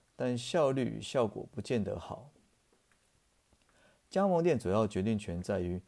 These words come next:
业务与店东长，如果业务和店东长的服务意-，意识高，则服务品质会比较好，这个，而且又很迅速。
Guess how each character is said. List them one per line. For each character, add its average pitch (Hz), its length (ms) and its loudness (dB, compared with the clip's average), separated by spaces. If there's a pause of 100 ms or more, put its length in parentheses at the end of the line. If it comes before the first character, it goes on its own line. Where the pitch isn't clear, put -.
(240)
业 117 200 4
务 104 360 0
与 - 60 -10
店 101 200 0
东 92 220 -2
长， - 200 -10 (920)
如 160 120 -2
果 156 160 4
业 165 220 6
务 143 260 2
和 113 240 0
店 113 160 0
东 110 240 0
长 - 240 -4 (200)
的 104 200 -6
服 107 360 -2
务 107 80 0
意-， 110 280 0 (180)
意 127 140 0
识 104 300 -2
高， 101 320 -2 (560)
则 113 160 0
服 127 260 0
务 147 60 2
品 87 260 -6
质 90 300 -4
会 107 160 -2
比 101 140 -6
较 98 340 -2 (440)
好， - 440 -8 (1500)
这 - 140 -4
个， - 480 -6 (100)
而 110 80 -2
且 101 160 0
又 110 120 2
很 92 240 -8
迅 101 280 -2
速。 - 340 -4